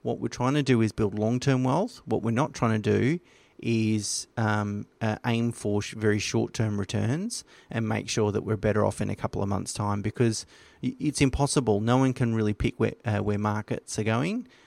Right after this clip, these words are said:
uh, or what markets will do in the short run, so you really just don't need to spend any time worrying about it. But it's absolutely critical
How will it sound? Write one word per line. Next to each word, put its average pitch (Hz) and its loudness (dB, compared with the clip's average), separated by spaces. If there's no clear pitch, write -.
uh, 110 -6
or 107 -2
what 110 4
markets 113 0
will 110 -6
do 117 6
in 113 4
the 101 2
short 147 2
run, 113 2
so 107 -4
you 117 0
really 131 4
just 104 -2
don't 101 -2
need 101 -2
to - -12
spend 101 -6
any 98 -6
time 98 -6
worrying 101 -4
about 95 -2
it. - -6
But 123 4
it's 113 0
absolutely 123 -2
critical 208 2